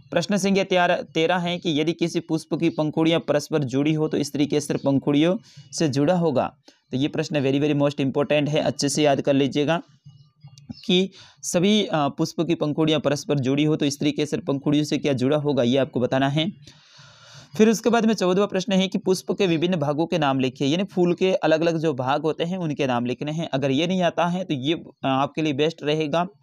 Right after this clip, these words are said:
एक पुष्प का स्वच्छ नामांकित चित्र बनाना है, यानी फूल का आपको चित्र बनाना है और उनके जो विभिन्न पार्ट हैं वो आपको बताने हैं। फिर बढ़ते हैं अगले प्रश्न की ओर।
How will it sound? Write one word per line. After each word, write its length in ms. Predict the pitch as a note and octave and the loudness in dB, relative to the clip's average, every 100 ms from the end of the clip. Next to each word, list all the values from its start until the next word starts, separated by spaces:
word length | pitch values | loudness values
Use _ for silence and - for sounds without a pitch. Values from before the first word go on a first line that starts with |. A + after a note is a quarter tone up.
| _ D#3+ | _ -2
एक 180 | F3 | -2
पुष्प 420 | C3 - E3 - F3+ | -4 -4 -4 -2 -4
का 220 | F#3+ F3 | 0 -2
स्वच्छ 380 | - D#3+ D#3 E3+ | -2 -2 -2 -4
नामांकित 440 | D3 C#3+ C#3+ D#3 | -2 -2 -2 -4
चित्र 300 | - C#3 C#3 | -6 -6 -2
बनाना 340 | B2 A2 A2+ | -2 0 -2
है, 260 | B2 C3 A#2+ _ - _ | -2 -4 -6 _ -20 _
यानी 160 | D3+ F3+ | -2 -2
फूल 320 | F3+ D#3+ D#3+ | -2 0 0
का 140 | D#3+ D3+ | 2 0
आपको 260 | C#3+ D3+ | 0 -2
चित्र 280 | C#3 B2+ D3 | -4 -2 -2
बनाना 300 | D3 D3+ D#3 | 0 0 0
है 240 | E3 F#3 - _ - - | 0 -2 -6 _ -14 -2
और 120 | B2 | 2
उनके 260 | C#3 C3+ D#3 | 2 0 0
जो 140 | C3+ | 0
विभिन्न 300 | A#2+ A#2+ D3+ | 0 0 -2
पार्ट 400 | D#3+ B2+ A#2+ C3 | -2 0 0 0
हैं 160 | D3+ D#3 | -2 -2
वो 120 | C3 | 0
आपको 260 | A#2 - A2+ | 0 0 -2
बताने 380 | G#2 G#2+ D#3+ A#3+ - - - - | 0 2 2 0 -4 -20 -16 -4
हैं। 220 | G#2+ - - - - - _ _ - _ - - | -2 -4 -10 -20 -20 -20 _ _ -20 _ -20 -4
फिर 120 | D#3+ | 0
बढ़ते 240 | D#3 D#3 E3+ | 2 2 0
हैं 100 | E3+ | 0
अगले 160 | E3 | 0
प्रश्न 280 | D#3+ D#3+ E3+ | -2 -2 -2
की 120 | D#3 | 0
ओर। 180 | F3 G#3 | 0 -2